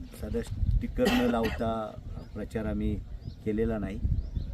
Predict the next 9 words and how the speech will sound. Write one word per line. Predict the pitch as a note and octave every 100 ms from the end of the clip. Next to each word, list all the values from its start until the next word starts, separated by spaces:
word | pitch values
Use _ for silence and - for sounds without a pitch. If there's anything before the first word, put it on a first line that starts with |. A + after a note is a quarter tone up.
| -
काल | A#2 A#2+
देखील | A#2 - B2
आदरणीय | A#2+ A2+ A2+ A#2+ A#2+ A#2 - A#2
तालुक्याचे | A2+ G#2+ G#2+ A2+
आमदार | G#2+ G#2+ A2 - -
शरददादा | G#2+ G2 G#2+ G#2+
सोनवणे | - G#2 G#2+ G2+ - - - - - G2
यांनी | A2
सर्वपक्षीय | - A2+ A2 A2 G#2+ - A2